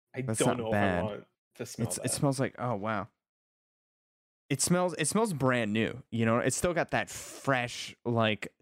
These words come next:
Speaker 2: tech smell.
Speaker 1: Ooh, that new tech
Speaker 2: Mm,
Speaker 1: smell. That
Speaker 2: plasticky,
Speaker 1: small hint
Speaker 2: yeah.
Speaker 1: of, like, ozone.
Speaker 2: It honestly
Speaker 1: Yeah.
Speaker 2: smells a little bit like burnt plastic 'cause this thing gets
Speaker 1: Yeah, yeah, yeah, yeah,
Speaker 2: fucking
Speaker 1: yeah.
Speaker 2: hot, dude. <laughs> It's
Speaker 1: That's what I've
Speaker 2: running at,
Speaker 1: heard.
Speaker 2: like, eighty degrees Celsius.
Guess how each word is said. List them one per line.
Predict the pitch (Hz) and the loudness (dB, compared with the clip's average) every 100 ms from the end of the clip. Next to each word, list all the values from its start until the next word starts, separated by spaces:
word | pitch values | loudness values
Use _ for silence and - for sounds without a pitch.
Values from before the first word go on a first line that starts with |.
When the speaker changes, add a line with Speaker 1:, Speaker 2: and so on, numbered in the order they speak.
| - | -4
Speaker 2:
tech | 143 117 - | 0 0 -2
smell. | - 120 110 110 127 - _ _ _ _ _ _ _ 131 | -4 2 4 4 0 -8 _ _ _ _ _ _ _ -6
Speaker 1:
Ooh, | 120 | -4
that | 113 127 | -2 0
new | 123 | -2
tech | - 113 | 0 -2
Speaker 2:
Mm, | 123 | 0
Speaker 1:
smell. | 120 123 135 | 2 4 4
That | 113 120 117 | 2 4 4
Speaker 2:
plasticky, | 139 | 4
Speaker 1:
small | 139 139 | 6 6
hint | 123 127 | 8 6
Speaker 2:
yeah. | 113 135 | 6 4
Speaker 1:
of, | |
like, | 117 113 | 2 0
ozone. | 113 117 120 127 131 135 | -2 -2 2 2 2 0
Speaker 2:
It | 147 | 2
honestly | 147 180 190 | 2 2 0
Speaker 1:
Yeah. | - | 2
Speaker 2:
smells | 160 131 | 2 2
a | 127 | 2
little | 117 117 | 4 4
bit | 113 95 | 2 2
like | 113 104 | 0 0
burnt | 104 - | -2 0
plastic | 101 92 98 85 78 | 0 0 0 -4 -6
'cause | 101 | -6
this | 104 98 | -6 -2
thing | 110 107 | 0 2
gets | 98 117 | 0 0
Speaker 1:
Yeah, | 117 | 0
yeah, | |
yeah, | 120 | 2
yeah, | 117 117 | 4 4
Speaker 2:
fucking | 117 117 113 | 4 4 2
Speaker 1:
yeah. | 92 | 0
Speaker 2:
hot, | - - 123 101 95 _ - | -6 -4 0 0 -2 _ -8
dude. | 98 95 - | -6 -6 -10
<laughs> | _ _ _ _ | _ _ _ _
It's | 175 | 0
Speaker 1:
That's | 147 175 | 2 4
what | 185 | 6
I've | - | 6
Speaker 2:
running | 165 | 6
at, | 147 - | 4 4
Speaker 1:
heard. | |
Speaker 2:
like, | 156 135 - - - | 0 -2 -6 -8 0
eighty | 160 147 151 | 0 2 0
degrees | 131 147 143 - - | 0 2 2 0 0
Celsius. | 123 117 110 - - | 0 -2 -6 -14 -16